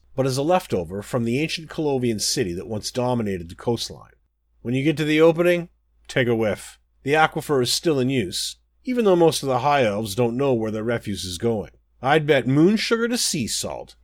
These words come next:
no one's been down there in ages. If you can find out where the sewer opens up inside Haven,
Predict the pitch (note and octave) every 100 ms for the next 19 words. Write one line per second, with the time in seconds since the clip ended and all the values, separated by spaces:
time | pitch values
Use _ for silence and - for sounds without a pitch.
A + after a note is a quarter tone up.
0 | _ - A#2 C#3 C#3 A#2+ F#2+ G#2+ G2+ G#2+
1 | G#2 G2+ F#2+ F2 G#2+ G#2 F#2+ - - -
2 | - _ _ - A#2+ E3+ G3 D#3+ F#3+ F3+
3 | F3 E3 C#3+ C3 - F3 E3+ E3 D#3+ E3
4 | D3+ D3+ D3+ - C#3 A#2+ D3+ D3+ E3